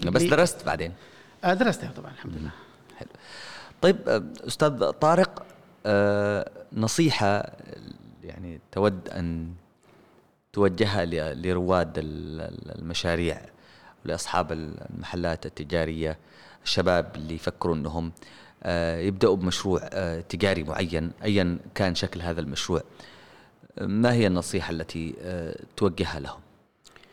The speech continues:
Speaker 2: والله شوف، آه،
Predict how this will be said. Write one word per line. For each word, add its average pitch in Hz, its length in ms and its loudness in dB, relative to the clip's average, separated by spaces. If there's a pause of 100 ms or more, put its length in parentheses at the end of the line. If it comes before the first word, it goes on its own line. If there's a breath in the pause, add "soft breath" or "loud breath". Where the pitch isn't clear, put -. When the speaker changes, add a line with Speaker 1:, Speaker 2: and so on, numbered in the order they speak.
(1080 soft breath)
Speaker 2:
والله 254 180 2
شوف، - 460 -6
آه، 202 440 -6